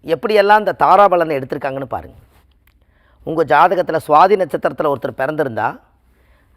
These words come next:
விசாக நட்சத்திரம் தான் இரண்டாவது நட்சத்திரம். இரண்டாவது நட்சத்திரத்தை இயக்குனீங்கன்னா உங்களுக்கு காசு வரும். எப்படி வரும்? ரெண்டாவது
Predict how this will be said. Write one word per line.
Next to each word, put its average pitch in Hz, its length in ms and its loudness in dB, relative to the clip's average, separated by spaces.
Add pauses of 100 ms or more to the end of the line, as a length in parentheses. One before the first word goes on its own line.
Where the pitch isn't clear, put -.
(160)
விசாக 220 380 2
நட்சத்திரம் 156 420 -6
தான் 180 140 -2
இரண்டாவது 151 400 -2
நட்சத்திரம். - 400 -14 (840)
இரண்டாவது 220 500 2
நட்சத்திரத்தை 170 580 -4
இயக்குனீங்கன்னா 165 500 -4
உங்களுக்கு 151 260 -6 (100)
காசு 143 280 0
வரும். - 180 -14 (680)
எப்படி 214 300 -2
வரும்? 160 220 -2 (640)
ரெண்டாவது 208 360 2